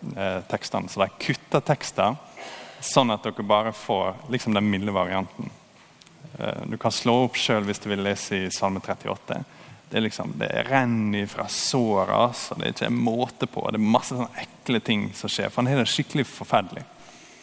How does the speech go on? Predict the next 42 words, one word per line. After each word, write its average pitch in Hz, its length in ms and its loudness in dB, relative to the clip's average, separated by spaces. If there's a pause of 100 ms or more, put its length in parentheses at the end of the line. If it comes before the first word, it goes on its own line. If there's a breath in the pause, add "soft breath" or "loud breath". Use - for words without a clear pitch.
(1500 loud breath)
Og - 80 -2
så 208 140 6
har 170 100 6
dere 165 160 4
hørt 160 140 4
en 127 100 0
annen 139 240 2
tekst - 400 -6
fra 110 320 6 (160)
første - 400 2
Johannes, 117 560 4 (320)
som 120 160 4
er 120 160 6
en 123 80 4
av 117 100 4
Jesus 120 300 2
sine 98 180 2
venner, 117 300 4
Johannes, 117 560 2
som 117 80 0
sier 104 240 6
at - 160 -4 (1040 loud breath)
han 120 160 2
ser 131 160 4
tilbake 127 320 6
og 139 160 -2
sier: 135 160 2
«Hvis 127 300 -2 (100)
Gud 160 240 4
har 127 240 2
elsket 123 320 -2
oss - 140 -4 (180)
så, - 220 -2 (160)
hvis 131 100 -4
han - 160 -2
elsker 151 160 -4
oss - 120 -2 (260)
så 190 160 6 (100)
masse, 127 380 4 (1200 loud breath)
da 135 80 6
gir 135 240 8
det 123 80 6